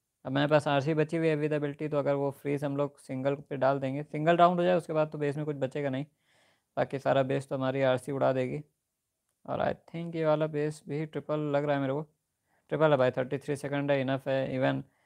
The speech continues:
एक फ्रीज हम लोग का स्वैग हो गया, तीन के तीनों हीरो लगभग, लगभग अगर हम आरसी की हाफ एचपी को इग्नोर कर दें तो लगभग, लगभग फुल एचपी बोलेंगे, तो गजब ही अटैक गया भाई। <clears throat> अभी गाकू का अटैक देखा, मज़ा आ गया था। ज़्यादातर सब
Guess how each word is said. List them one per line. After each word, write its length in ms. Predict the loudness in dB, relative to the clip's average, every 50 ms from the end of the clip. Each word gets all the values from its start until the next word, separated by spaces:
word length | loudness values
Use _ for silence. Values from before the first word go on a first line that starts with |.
| _ _ _ -2
एक 160 | 0 0 0
फ्रीज 300 | -2 -2 -2 0 0 0
हम 140 | 0 0 0
लोग 120 | 0 2
का 80 | 2 2
स्वैग 280 | 0 0 0 2 2
हो 120 | 2 2 0
गया, 360 | 2 4 4 4 4 2 -2 _ _ _ _ _ _ _ _ _ _ _ _ _ _ _ -4
तीन 180 | -2 -2 0 2
के 100 | 0 0
तीनों 360 | 0 -2 -4 -2 0 2 2
हीरो 260 | 2 2 2 0 0
लगभग, 460 | 4 4 2 2 2 0 -2 0 2
लगभग 240 | 2 2 2 4 2
अगर 220 | 2 2 2 2
हम 100 | 2 4
आरसी 300 | 4 2 2 2 0 -6
की 200 | -4 -2 -2 0
हाफ 300 | 0 4 4 4 4 4
एचपी 240 | 0 -8 -6 -4 -4
को 140 | 0 0 0
इग्नोर 260 | 0 0 -2 -2 2
कर 120 | 2 2 2
दें 160 | 2 0 -2
तो 100 | -2 2
लगभग, 220 | 2 2 4 4
लगभग 280 | 2 2 2 2 2 0
फुल 280 | -2 -2 -4 -2 -2
एचपी 260 | -2 -2 -2 -4 -6 -2
बोलेंगे, 420 | 0 2 2 2 0 0 -4 -8 _ _ _ _ _ _ _ _ _ _ _ _ _ _ _ _
तो 80 | -8 -2
गजब 260 | 0 2 2 4 4
ही 60 | 2
अटैक 260 | 2 2 0 -2 -2 0
गया 160 | 0 0 0
भाई। 180 | 0 -2 -4 -8 _ _ _ _ _ _ _ _ _ _ _ _ _ _ _ _ _ _ _ _ _ _ _ _ _ _ _ _ _ _ _ _ _ _ _ _ _ _ _ _ _ _ _ _ _ _ _ _ -16 -14
<clears throat> 480 | -10 -4 0 2 2 2 2 0 0
अभी 320 | -2 0 0 2 0 0 2
गाकू 340 | 2 0 0 0 -4 -4 0
का 80 | 0
अटैक 340 | 0 0 0 -2 -2 -2 -2
देखा, 220 | -2 -2 0 0
मज़ा 340 | 0 0 2 2 2 4 2
आ 20 | 2
गया 200 | 2 2 0 0
था। 240 | 0 -2 -4 -4
ज़्यादातर 840 | -4 -2 0 0 0 2 0 -4 -6 -6 -4 0 2 2 2 2 0
सब 640 | -4 -8 -14 -20 -20 -18 -6 0 4 4 4 2 0